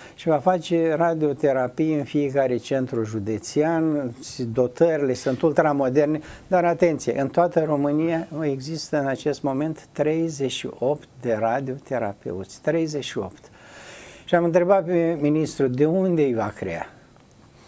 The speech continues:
Și atunci, dacă nu se iau anumite măsuri pentru a stabiliza, deci, medicii și pentru a diminua migrația, în condițiile astea vom avea o mare problemă, pentru că este problema de personal.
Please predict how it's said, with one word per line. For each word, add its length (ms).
Și 120
atunci, 240
dacă 300
nu 180
se 160
iau 160
anumite 500
măsuri 680
pentru 420
a 120
stabiliza, 1000
deci, 380
medicii 680
și 160
pentru 300
a 100
diminua 680
migrația, 1000
în 160
condițiile 640
astea 840
vom 200
avea 260
o 120
mare 480
problemă, 600
pentru 320
că 60
este 200
problema 580
de 280
personal. 560